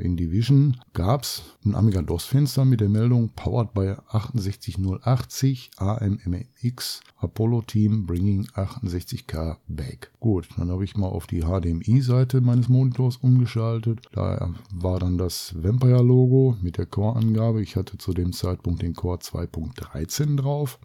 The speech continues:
Ach so, ich muss dazu sagen, ich hatte meine drei Punkt zwei Installation am internen I D E noch dran gehabt. Gut, und aufgrund dessen bin ich dann nochmal zurück auf die normale Ausgabe über den Indivision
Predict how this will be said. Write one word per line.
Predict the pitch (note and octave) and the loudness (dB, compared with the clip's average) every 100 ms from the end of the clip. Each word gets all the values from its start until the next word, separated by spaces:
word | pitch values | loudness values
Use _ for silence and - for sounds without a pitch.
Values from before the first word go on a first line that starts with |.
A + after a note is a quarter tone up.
| - | -2
Ach | A#2 | 0
so, | D#3 B2 | 4 4
ich | F2 | 6
muss | B2 B2 | 2 2
dazu | G#2+ - B2 | -2 0 2
sagen, | A#2+ B2 A#2+ B2 | 4 4 4 0
ich | G2+ | -2
hatte | G#2+ - G#2+ A2 G#2 | -2 0 4 4 4
meine | G#2 G2 G2+ G2+ G2 F#2+ F#2+ F#2 - _ | 2 2 2 2 2 2 0 -2 -8 _
drei | F#2 F2 G2+ | -4 -2 -2
Punkt | G#2 G#2 G2+ | 0 2 2
zwei | - G2+ | 2 0
Installation | B2 A#2 A2 G#2+ - A2+ G#2 | 2 0 0 0 0 0 0
am | G2+ - | 0 2
internen | A#2 A#2+ G#2+ A2 | 4 4 4 2
I | G2+ | 0
D | F#2+ G#2 | -2 0
E | G2+ | 2
noch | G#2 G2 | 2 0
dran | D#2+ E2+ F2+ | -2 0 0
gehabt. | D#2+ D#2 D#2 - - _ - | -2 -4 -8 -12 -20 _ 0
Gut, | A2 F#2 | 2 2
und | F2+ | 0
aufgrund | G#2 F#2 G2+ B2 A#2 | -4 -2 2 4 4
dessen | C3+ C#3 D#3 D#3+ D3 B2 G#2+ | 2 4 2 2 0 -4 0
bin | A2 | 0
ich | A#2+ | 2
dann | G#2+ G#2+ | 0 0
nochmal | G#2 G2+ | 0 -2
zurück | - G#2 C3 B2+ | -2 -2 -2 -4
auf | G#2+ G2+ - - G2 - - | -4 -4 -4 -16 -18 -14 -4
die | G2 | -2
normale | F2+ F2+ G#2+ B2 | 0 0 2 2
Ausgabe | A#2 A#2 A#2 G#2 G#2+ A2 | 2 0 -2 -2 -2 0
über | A2 F#2 F2 | -2 -2 -2
den | F2 | -4
Indivision | G2 F2+ F2 A2 D3 F3+ D#3+ | -2 -2 0 0 2 2 0